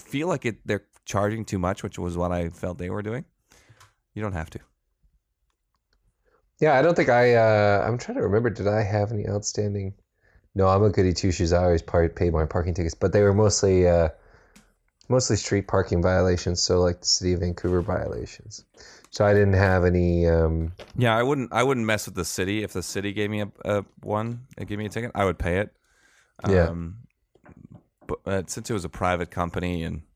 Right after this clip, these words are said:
Speaker 1: I was the only car in that lot. It was a Sunday. It was dead quiet. It wasn't like I was, like, just parking it there just 'cause.
Speaker 2: Yeah.
Speaker 1: Um, so, yeah.
Speaker 2: Very funny.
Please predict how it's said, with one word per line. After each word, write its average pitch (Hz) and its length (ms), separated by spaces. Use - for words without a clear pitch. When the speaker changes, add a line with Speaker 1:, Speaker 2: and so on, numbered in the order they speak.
Speaker 1:
I 131 100
was 151 140
the 156 100
only 127 300
car 113 260
in 101 60
that 92 180
lot. 85 240
It 95 100
was 101 200
a 98 140
Sunday. 110 600
It 92 80
was 95 120
dead 107 360
quiet. 92 440
It 85 60
wasn't 113 220
like 107 160
I 95 120
was, 87 240
like, 85 180
just 87 220
parking 101 400
it 82 120
there 85 320
just 107 280
'cause. 85 520
Speaker 2:
Yeah. 90 280
Speaker 1:
Um, 85 280
so, 107 120
yeah. 85 180
Speaker 2:
Very 95 220
funny. 85 380